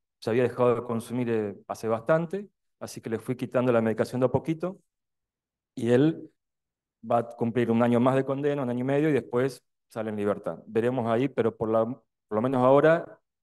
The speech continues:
en la cárcel dejó de consumir. El último caso, desgraciadamente, no. Eh, viene la madre, ahora la atiendo a la madre, porque el hijo se suicidó. La madre lo encontró un día lunes, después de un fin de semana de caravana,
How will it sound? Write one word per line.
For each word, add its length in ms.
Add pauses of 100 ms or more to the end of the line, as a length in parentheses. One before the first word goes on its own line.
(140)
en 120
la 120
cárcel 400
dejó 260
de 80
consumir. 420 (1300)
El 160
último 380
caso, 280
desgraciadamente, 920
no. 440
Eh, 480 (480)
viene 200
la 120
madre, 320
ahora 140
la 80
atiendo 340
a 20
la 100
madre, 460 (280)
porque 240
el 100
hijo 380
se 120
suicidó. 640
La 160
madre 180
lo 80
encontró 340
un 120
día 160
lunes, 560 (120)
después 400
de 60
un 260
fin 160
de 80
semana 340
de 40
caravana, 540